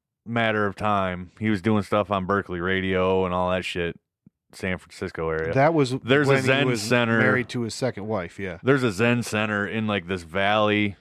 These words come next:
Speaker 1: out, uh, little ways out of the city there. I, I was wondering if that was what he was associated with.
Speaker 2: So he was, he was still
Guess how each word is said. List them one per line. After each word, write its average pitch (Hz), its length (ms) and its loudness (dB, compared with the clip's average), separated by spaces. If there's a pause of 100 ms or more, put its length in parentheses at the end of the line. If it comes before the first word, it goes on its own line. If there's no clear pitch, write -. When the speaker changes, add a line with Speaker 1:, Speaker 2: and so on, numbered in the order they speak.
(140)
Speaker 1:
out, 98 280 0 (800)
uh, 85 440 -6 (800)
little 127 220 2
ways 107 240 2
out 101 160 2
of 90 100 -2
the 85 80 -6
city 90 340 -2
there. 85 380 -2
I, 95 240 -2
I 104 120 0
was 107 120 -2
wondering 101 360 -2
if 82 140 -8
that 95 220 -2
was 85 360 -6 (180)
what 90 240 -4
he 90 100 -8
was 82 120 -10
associated 78 600 -8
with. 78 260 -10 (720)
Speaker 2:
So 151 520 0
he 170 320 -2
was, 151 400 -6 (140)
he 139 120 0
was 143 140 2
still 156 520 2